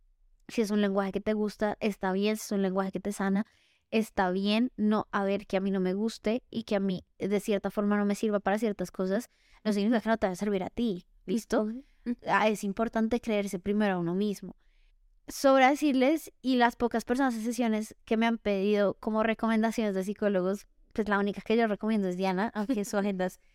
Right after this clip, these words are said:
Speaker 2: <laughs>
Speaker 1: estúpidamente ocupada. Pueden comprar la lotería, el baloto, a ver si se lo ganan, y de paso una cita con Diana. Pero Diani, ahora sí,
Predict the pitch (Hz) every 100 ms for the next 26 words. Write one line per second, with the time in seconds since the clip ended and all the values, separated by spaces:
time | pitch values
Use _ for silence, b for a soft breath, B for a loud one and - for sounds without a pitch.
0 | _ _ _ _ 277 254 262 - 277 320
1 | - 330 285 277 233 277 294 247 240 214
2 | 214 302 B B B B - 285 277 254
3 | 294 302 302 285 254 240 269 269 294 294
4 | 285 277 294 254 254 240 240 285 269 233
5 | 208 247 254 262 240 254 320 311 254 254
6 | 233 226 226 208 220 214 233 233 226 277
7 | 254 226 269 - 233 214 208 185 - -
8 | 226 220 214 254